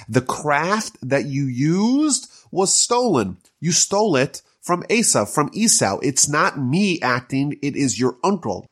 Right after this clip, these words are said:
You stole his method of behavior, that of total violence.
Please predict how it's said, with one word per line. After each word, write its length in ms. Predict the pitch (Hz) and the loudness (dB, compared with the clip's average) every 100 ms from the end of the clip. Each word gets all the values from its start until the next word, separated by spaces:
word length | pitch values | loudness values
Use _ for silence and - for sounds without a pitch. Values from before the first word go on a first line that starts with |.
| _ - | _ -6
You 240 | 123 170 | -2 0
stole 680 | - - 147 139 180 208 185 | 2 0 2 2 2 2 0
his 460 | 120 175 262 262 156 | -2 0 2 2 2
method 360 | 139 131 123 | 0 0 0
of 100 | 120 | 0
behavior, 720 | 117 113 110 101 101 104 98 _ _ - | -2 -2 -2 -2 0 0 -2 _ _ -4
that 380 | 120 123 120 | 0 0 0
of 140 | 110 - | -4 -8
total 380 | - 107 98 95 | 0 0 2 0
violence. 640 | 98 98 85 - - | 0 0 -2 -6 -6